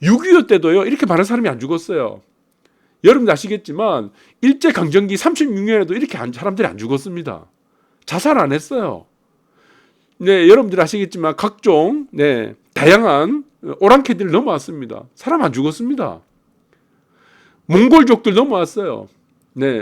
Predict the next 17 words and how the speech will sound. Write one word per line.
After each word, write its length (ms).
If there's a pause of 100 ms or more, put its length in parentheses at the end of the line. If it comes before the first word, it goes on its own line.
(220)
여러분들 320
징기스칸 600
뭐 100
넘어왔습니다, 600
한국에. 440 (580)
네, 120
고려시대 600
때입니까? 500 (580)
다 160
넘어왔어. 640
안 180
죽었습니다. 720 (1000)
어, 80 (240)
언제 260
그렇게 200
많이 160
죽었습니까? 760